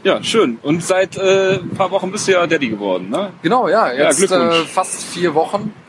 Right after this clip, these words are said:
Speaker 2: ist schon eine ziemliche Herausforderung, ein ziemliches
Speaker 1: <laughs>
Speaker 2: Abenteuer,
Speaker 1: Ja,
Speaker 2: ja.
Speaker 1: kann ich mir vorstellen.
Speaker 2: <laughs>
Speaker 1: Ähm, du bist auch Kinderbuchautor, äh,
Speaker 2: Ja.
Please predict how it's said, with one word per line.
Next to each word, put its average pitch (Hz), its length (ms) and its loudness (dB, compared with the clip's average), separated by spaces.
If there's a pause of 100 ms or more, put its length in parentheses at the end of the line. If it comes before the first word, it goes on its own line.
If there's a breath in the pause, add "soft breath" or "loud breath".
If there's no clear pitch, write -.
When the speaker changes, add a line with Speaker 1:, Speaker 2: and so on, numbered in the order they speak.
Speaker 2:
ist 220 240 -4
schon 185 320 -4 (680)
eine 156 200 -4
ziemliche 175 280 -2
Herausforderung, 165 560 2
ein - 40 -6
ziemliches 208 260 0
Speaker 1:
<laughs> - 20 -8
Speaker 2:
Abenteuer, 185 400 0
Speaker 1:
Ja, 120 100 4
Speaker 2:
ja. 175 220 2 (160)
Speaker 1:
kann 170 140 0
ich 170 140 -8
mir 170 100 2
vorstellen. 160 600 -2
Speaker 2:
<laughs> - 40 -20 (600 loud breath)
Speaker 1:
Ähm, 190 440 0
du 180 80 2
bist 233 220 -2
auch 190 140 2
Kinderbuchautor, 247 1120 0 (160)
äh, 151 60 2
Speaker 2:
Ja. 175 240 0